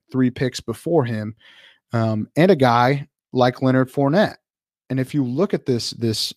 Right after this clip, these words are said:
this A D P, Leonard Fournette actually ended up coming in the first pick of the fifth round, right before the one oh six. And so right now, according to, you know, according to this mock,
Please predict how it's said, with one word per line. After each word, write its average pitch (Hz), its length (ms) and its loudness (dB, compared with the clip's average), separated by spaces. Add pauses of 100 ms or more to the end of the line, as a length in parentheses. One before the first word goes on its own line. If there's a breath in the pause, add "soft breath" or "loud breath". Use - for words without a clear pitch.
(160)
this 110 240 -8 (160)
A 120 100 2
D 117 80 -4
P, 123 420 2 (1500 soft breath)
Leonard 208 300 4
Fournette 135 360 6
actually 123 380 2
ended 123 180 -2
up 113 140 -6
coming 135 300 -2
in 120 160 -2
the 104 80 -6
first 151 340 0
pick 151 220 0
of 123 80 -4
the 104 80 -4
fifth - 420 -2
round, 113 600 -2 (180)
right 151 440 2
before 123 720 -2
the 110 120 -6
one 120 240 -2
oh 113 100 -4
six. - 560 -8 (800 soft breath)
And 131 240 -2
so 123 480 4
right 226 220 2
now, 123 440 -2 (100)
according 160 480 -4
to, 151 120 -10 (120)
you 127 100 -4
know, 117 140 -2
according 160 400 0
to 139 80 -2
this 123 260 -2
mock, 104 340 -4